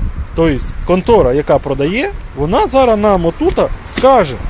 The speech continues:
яка різниця між цими тракторами на двадцять чотири і на тридцять п'ять коней. А я зараз вам після цього покажу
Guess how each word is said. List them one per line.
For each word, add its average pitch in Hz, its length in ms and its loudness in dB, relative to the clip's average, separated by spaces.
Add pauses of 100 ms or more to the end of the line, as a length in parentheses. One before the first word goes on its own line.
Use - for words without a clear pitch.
(460)
яка 254 360 2
різниця 233 480 0
між 202 200 0
цими 254 300 2
тракторами 220 640 2
на 190 180 2
двадцять 190 380 2
чотири 240 440 -2
і 240 180 -4
на 233 180 -2 (380)
тридцять 190 280 -2
п'ять 202 260 0
коней. 131 260 -2 (260)
А 170 100 0
я 277 120 2
зараз 240 220 2
вам 202 140 2
після 185 220 -4
цього 226 240 2
покажу 180 580 0